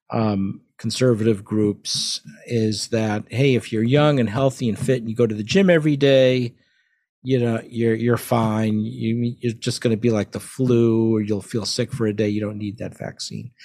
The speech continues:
And it's not true. And the proof is all of these young, healthy, fit people now in hospitals across the southern part of the United States. It's not a substitute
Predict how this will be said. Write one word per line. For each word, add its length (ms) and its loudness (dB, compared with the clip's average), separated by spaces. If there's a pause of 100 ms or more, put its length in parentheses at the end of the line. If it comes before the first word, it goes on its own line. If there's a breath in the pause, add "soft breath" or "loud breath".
(420 loud breath)
And 140 2
it's 180 -4
not 180 -2
true. 320 -2
And 140 -2
the 60 -2
proof 340 0
is 240 0
all 300 -2
of 100 -4
these 240 -6
young, 240 0
healthy, 420 -8
fit 360 -12 (840 loud breath)
people 300 0
now 320 0
in 80 -2
hospitals 760 -2
across 400 -4
the 120 -10
southern 360 -4
part 260 -4
of 100 -10
the 60 -10
United 440 -8
States. 340 -6
It's 200 -10
not 180 0
a 40 -6
substitute 680 -6